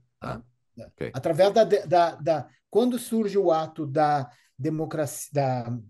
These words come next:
Speaker 1: monarquia constitucionalista, já começam, então, a surgir
Speaker 2: Hum.
Speaker 1: os primeiros ministros, tá?
Speaker 2: Entendi.
Speaker 1: Ah, é importante dizer isso, bem lembrado, tá?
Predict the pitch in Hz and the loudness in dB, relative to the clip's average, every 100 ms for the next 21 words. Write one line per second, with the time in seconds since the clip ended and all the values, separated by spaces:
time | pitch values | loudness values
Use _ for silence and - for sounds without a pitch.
0 | _ 117 117 143 170 160 165 147 156 - | _ -16 -6 -2 0 -2 -4 -6 -8 -10
1 | _ - 170 180 202 214 202 247 247 262 | _ -6 -4 -2 -2 -2 0 0 2 2
2 | 254 185 208 202 196 214 208 170 175 76 | 2 -2 -6 -10 -10 -8 -8 -6 -8 -8
3 | 76 - - 202 190 - 214 214 180 180 | -8 -8 -8 -8 -8 -8 -10 -8 -8 -10
4 | 117 _ - 117 135 _ - - 71 - | -18 _ -12 -10 -12 _ -18 -12 -10 -6
5 | 220 233 233 214 254 262 254 180 190 180 | 0 0 2 0 0 -2 -6 -2 -2 -2
6 | 208 156 170 202 220 185 151 175 185 _ | -6 -8 -4 -2 -2 0 -2 -4 -8 _
7 | - 143 160 | -8 -6 -6